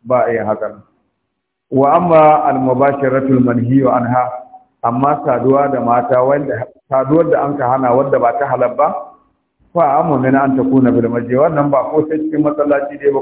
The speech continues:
ko ina. Cikin masallaci aw khariju ko waje ne.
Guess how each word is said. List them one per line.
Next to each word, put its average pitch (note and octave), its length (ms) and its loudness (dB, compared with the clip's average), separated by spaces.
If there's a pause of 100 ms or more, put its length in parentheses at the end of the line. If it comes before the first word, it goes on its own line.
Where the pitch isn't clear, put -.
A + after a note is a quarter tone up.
ko E3+ 180 0
ina. A2 180 -12 (720)
Cikin D#3 240 0
masallaci E3 540 0
aw D#3+ 180 2
khariju F3 640 0
ko E3+ 180 2
waje B2+ 240 0
ne. A#2 240 -6